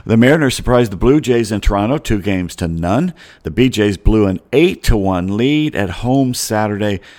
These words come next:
to lose ten to nine. So suck on that, Justin Castro Trudeau. We don't have to worry about any Canadian weirdos. Sorry. <laughs> I dated a Canadian once. Yeah.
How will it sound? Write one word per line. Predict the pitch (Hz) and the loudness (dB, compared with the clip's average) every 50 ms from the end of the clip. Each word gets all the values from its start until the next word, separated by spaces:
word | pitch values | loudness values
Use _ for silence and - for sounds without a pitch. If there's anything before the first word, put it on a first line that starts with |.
| - _ - | -20 _ -6
to | - 98 | -2 -2
lose | 95 107 131 139 117 101 101 104 95 | 0 0 2 2 2 0 0 -2 -4
ten | - - - - 143 156 147 127 | -8 -8 -4 -2 -2 -2 -2 -4
to | - 95 | -4 -6
nine. | 85 87 90 101 120 123 104 78 64 52 - _ - - - - - - _ _ | -4 -2 -2 -2 -2 -4 -4 -6 -10 -12 -16 _ -20 -20 -20 -20 -20 -20 _ _
So | - - 80 78 | -10 -8 -8 -6
suck | 80 - - - 117 123 - 123 | -6 -6 -2 -2 -2 -2 -2 -2
on | 131 131 123 | -2 0 0
that, | 113 110 113 117 - - | 0 0 -2 -2 -4 -6
Justin | - - 104 104 - - 107 101 95 | -6 -4 -4 -4 -4 -4 -6 -6 -6
Castro | - - 92 85 92 - - - 87 90 87 90 | -4 -4 -2 -2 -2 -4 -6 -8 -6 -4 -4 -6
Trudeau. | 90 - - - 87 87 82 104 107 95 82 64 | -6 -10 -10 -8 -6 -4 -4 -2 -2 -2 -4 -6
We | 57 58 78 85 | -8 -8 -8 -8
don't | 80 87 95 | -6 -6 -6
have | 101 - | -6 -6
to | - 98 | -6 -6
worry | 92 101 104 104 | -4 -2 -2 -2
about | 101 87 98 98 101 - | -4 -4 -4 -6 -6 -6
any | - 104 107 110 | -6 -6 -4 -6
Canadian | 104 - - 110 110 113 117 110 98 92 90 90 90 87 | -6 -8 -8 -4 -2 -2 -2 -2 -4 -6 -6 -6 -6 -6
weirdos. | 90 101 101 98 85 85 80 80 82 85 - - _ _ _ _ _ _ _ _ _ _ _ _ - | -4 -2 -2 -2 -2 -4 -6 -8 -8 -10 -12 -18 _ _ _ _ _ _ _ _ _ _ _ _ -20
Sorry. | - - - - - 57 85 - - - - - - _ _ _ _ _ _ _ _ | -18 -16 -14 -12 -12 -10 -10 -12 -12 -14 -18 -20 -20 _ _ _ _ _ _ _ _
<laughs> | - - _ _ 90 - _ _ - - - - - - - - 120 101 - - | -20 -20 _ _ -20 -20 _ _ -20 -20 -20 -20 -20 -18 -12 -12 -12 -12 -12 -14
I | - - - | -14 -14 -12
dated | - - 82 - 101 87 52 | -10 -10 -8 -8 -8 -10 -10
a | - | -12
Canadian | - - 76 73 65 60 53 53 | -14 -14 -14 -12 -14 -14 -16 -18
once. | 64 64 101 95 _ _ | -18 -20 -20 -20 _ _
Yeah. | - 101 104 87 | -20 -18 -18 -18